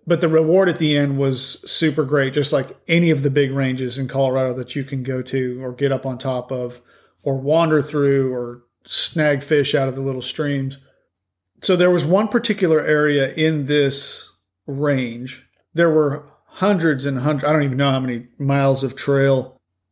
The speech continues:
had been cut over the decades through this range. And that range is not like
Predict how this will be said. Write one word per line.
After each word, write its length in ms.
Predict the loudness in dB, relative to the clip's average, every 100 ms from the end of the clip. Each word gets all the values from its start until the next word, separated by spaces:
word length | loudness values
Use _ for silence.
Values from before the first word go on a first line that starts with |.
| 0
had 160 | 0
been 160 | 2 0
cut 320 | 0 0 2
over 240 | 0 -2 0
the 100 | 0
decades 720 | 0 0 0 0 0 -2 -8
through 760 | -8 0 2 2 0 -4 -8 _ _ _ _ _
this 360 | -2 0 0 0
range. 640 | -2 -4 -6 -12 -18 -18 _ _ _ _ _ _ -4
And 200 | 0 2
that 260 | 2 2
range 400 | 2 2 0 -2
is 160 | -4 -2
not 320 | -2 -2 -2
like 400 | -4 -4 -8 _